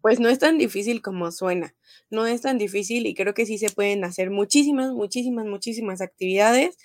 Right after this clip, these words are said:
a partir justamente de, de los objetivos y sin necesidad de tocarse o sin necesidad de estar como, como cerca de la otra persona. Entonces, creo que está padre como, como esta parte de,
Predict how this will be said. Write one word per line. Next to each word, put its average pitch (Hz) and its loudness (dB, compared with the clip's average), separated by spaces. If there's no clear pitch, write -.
a 185 2
partir 196 4
justamente 208 0
de, 165 4
de 196 6
los 196 2
objetivos 247 0
y 269 2
sin 226 0
necesidad 190 2
de 208 2
tocarse 202 0
o 185 -2
sin 185 -6
necesidad 180 -6
de 190 -6
estar 185 -6
como, 180 -10
como 180 -6
cerca 208 0
de 196 2
la 180 2
otra 190 -4
persona. 240 -4
Entonces, 262 0
creo 262 4
que 254 4
está 233 -2
padre 233 2
como, 180 -4
como 180 -4
esta 190 -6
parte 175 0
de, - -4